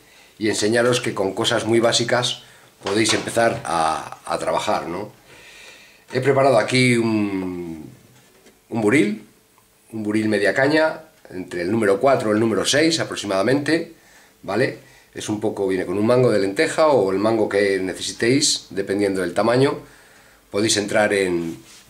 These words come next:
en algún otro vídeo que tengo por ahí de afilado y podéis ver un poquito más referente a ello, ¿no? Eh, he utiliz-, voy a utilizar un fuste que he pegado ya una chapita de cobre.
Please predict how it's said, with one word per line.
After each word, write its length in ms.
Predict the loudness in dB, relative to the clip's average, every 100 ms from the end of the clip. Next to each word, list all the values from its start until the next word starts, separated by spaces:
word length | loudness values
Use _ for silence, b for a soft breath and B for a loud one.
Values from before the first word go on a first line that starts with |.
| -20 -12
en 120 | -4
algún 220 | 0 2 2
otro 180 | 2
vídeo 220 | 2 2 0
que 80 |
tengo 260 | 0 0 0
por 140 | 0
ahí 240 | 2 2 2
de 240 | 0 -2
afilado 580 | -2 -2 0 2 0 B B B B -14
y 100 | -12
podéis 320 | -4 -2 0
ver 160 | -2 -4
un 80 | -6
poquito 340 | -8 -6 -4
más 340 | 0 0 -2 -8
referente 500 | -8 -8 -6 -6 -4
a 80 | -2
ello, 180 | -2 -4
¿no? 180 | -6 -8 B B B B B B B B -6
Eh, 540 | 0 2 2 -2 -6
he 440 | -6 0 0 0 -6
utiliz-, 380 | -10 -6 -6 -4
voy 120 | 0
a 40 | 0
utilizar 340 | 0 -2 -2
un 80 | 0
fuste 540 | 2 2 2 0 -2 -10 _ _ _ _ _
que 240 | -2 0
he 60 | 0
pegado 400 | 0 0 2 2
ya 200 | 2 2
una 220 | 2 -2
chapita 340 | -4 -4 0 0
de 120 | 2
cobre. 380 | 2 2 0